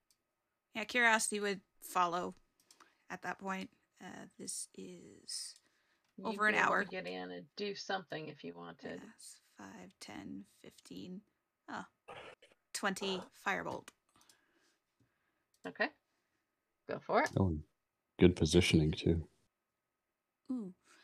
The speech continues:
Speaker 1: twenty-seven to hit.
Speaker 2: That's a hit.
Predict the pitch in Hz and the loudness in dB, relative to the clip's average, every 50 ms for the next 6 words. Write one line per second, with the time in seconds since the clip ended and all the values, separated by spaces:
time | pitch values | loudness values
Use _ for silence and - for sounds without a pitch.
0 | _ _ _ _ _ _ _ _ _ - - 262 247 233 233 208 196 202 220 247 | _ _ _ _ _ _ _ _ _ -10 -4 -4 -2 -2 -2 -2 -4 -4 -4 -4
1 | - _ _ - 247 214 214 - - - - - _ _ _ _ - - - _ | -6 _ _ -8 -8 -6 -6 -8 -8 -8 -10 -10 _ _ _ _ -20 -20 -20 _
2 | - 208 185 180 175 190 202 214 - - 254 247 214 - - - - - - - | -4 2 6 6 8 8 6 4 6 8 6 6 6 6 -4 -6 -6 -8 -10 -14
3 | - - | -18 -18